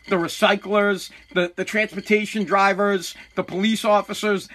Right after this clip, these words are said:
the nurses, the doctors, a-, any, anybody, the toilet cleaners, the janitors. <laughs> I don't wanna say the janitors are stuck cleaning the toilets, but whatever your job is, this is for you. Thank you so much for working your ass off.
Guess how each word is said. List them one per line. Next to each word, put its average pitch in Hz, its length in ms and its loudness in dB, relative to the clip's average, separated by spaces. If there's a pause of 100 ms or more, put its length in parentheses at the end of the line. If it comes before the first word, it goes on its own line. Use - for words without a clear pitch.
(160)
the 175 100 -2
nurses, 202 480 2
the 160 100 -4
doctors, 196 840 2 (360)
a-, 190 240 0
any, 233 280 0
anybody, 196 520 2 (240)
the 175 80 -4
toilet 233 420 -2
cleaners, 226 380 -2
the 175 100 -2
janitors. 226 720 -2 (140)
<laughs> - 100 -20
I - 100 -12
don't - 220 -8
wanna 139 180 -6
say 170 220 -6
the 131 100 -10
janitors 127 480 -6
are 117 60 -14
stuck - 280 -8
cleaning 135 300 -8
the 123 80 -14
toilets, 123 480 -10
but 123 160 -10 (320)
whatever 208 380 6
your 240 200 2
job 196 460 2
is, 196 440 -2 (1500)
this 185 160 -2
is 202 100 -6
for 233 140 -2
you. 220 320 2 (160)
Thank 190 200 -2
you 208 120 -2
so 214 320 0
much 214 300 2
for 190 120 -2
working 202 340 -2
your 185 160 2
ass 196 280 2
off. 208 340 4